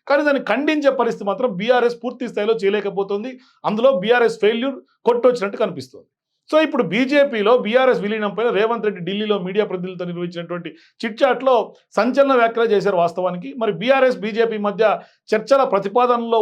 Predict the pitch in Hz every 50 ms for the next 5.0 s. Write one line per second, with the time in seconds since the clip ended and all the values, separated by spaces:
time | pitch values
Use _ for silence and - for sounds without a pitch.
0 | 208 208 208 214 190 180 202 202 185 196 175 175 208 226 233 247 240 226 214 202
1 | 214 214 202 185 180 170 180 185 190 180 185 185 180 190 196 220 240 - - _
2 | _ _ _ - 220 254 262 208 190 240 262 277 285 277 262 262 262 247 247 247
3 | 220 226 - - - 214 208 226 220 262 269 233 214 226 226 247 240 233 220 214
4 | 180 202 202 185 180 175 196 208 247 240 - 226 196 196 196 208 196 - 254